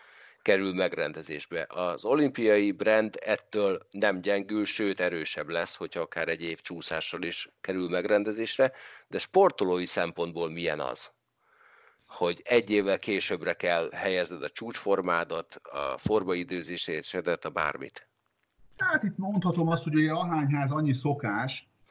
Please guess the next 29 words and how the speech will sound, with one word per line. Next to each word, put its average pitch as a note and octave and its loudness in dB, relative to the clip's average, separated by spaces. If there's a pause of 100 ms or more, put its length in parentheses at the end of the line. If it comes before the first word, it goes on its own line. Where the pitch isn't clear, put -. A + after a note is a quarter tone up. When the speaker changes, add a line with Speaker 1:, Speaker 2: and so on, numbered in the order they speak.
(200)
Speaker 2:
Ö, C3 0 (360)
ö, C#3+ 2 (120)
ez D#3+ 0
egy, E3+ 4
ez D3 -2
egy, D#3 2
ez C#3+ 0
egy, D#3+ 2
ez C#3 0
egy C#3 2
döntés, D3 4
és C3+ -4
egy C3+ -2
nagyon C#3 4
rossz A#2+ -2
döntés. G#2 -4
Tehát A#2+ -4
ugye B2+ -2
nyilvánvalóan D3 2
ti C#3+ 0
is C3+ 0
olvastátok, A#2+ 0 (260)
ö, G#2+ -2
az, G#2 -6
a A2 -14
sportolói B2 0
nyilatkozatokat, C#3 -2
aki, B2 -2
a, C3 -8